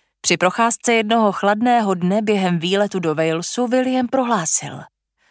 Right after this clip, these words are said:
„Catherine má úplně ledové ruce. Ne nadarmo se říká: chladné ruce, vroucí srdce.“ Jeho slova vyzněla natolik upřímně a láskyplně,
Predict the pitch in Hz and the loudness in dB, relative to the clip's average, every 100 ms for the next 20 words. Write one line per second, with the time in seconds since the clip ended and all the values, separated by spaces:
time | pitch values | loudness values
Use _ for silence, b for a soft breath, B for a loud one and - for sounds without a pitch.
0 | _ _ _ _ _ _ - 247 226 220 | _ _ _ _ _ _ -4 -2 0 2
1 | 214 214 202 - 262 240 214 180 170 185 | 4 4 2 2 0 2 2 4 2 2
2 | 180 180 196 - 156 147 - _ _ _ | 2 2 2 -2 -2 -6 -18 _ _ _
3 | - 220 190 180 185 185 185 - 151 156 | 0 2 4 2 2 0 0 -2 -2 -4
4 | 151 185 196 214 _ _ _ - - 190 | -2 0 0 -4 _ _ _ -8 0 2
5 | 160 151 151 160 - 220 233 _ _ - | 2 -4 -4 0 2 2 -4 _ _ -2
6 | 226 269 269 254 240 - 185 - 156 143 | 2 2 0 0 2 0 0 0 -2 -8
7 | _ _ _ _ _ _ - 190 190 190 | _ _ _ _ _ _ 2 4 4 4
8 | 196 190 185 185 175 185 180 170 202 196 | 4 2 2 2 2 2 2 0 0 -2
9 | - 165 - 202 196 202 175 160 156 - | -4 -6 -2 0 2 2 2 2 0 -4
10 | 175 175 175 202 | -6 -4 -4 -4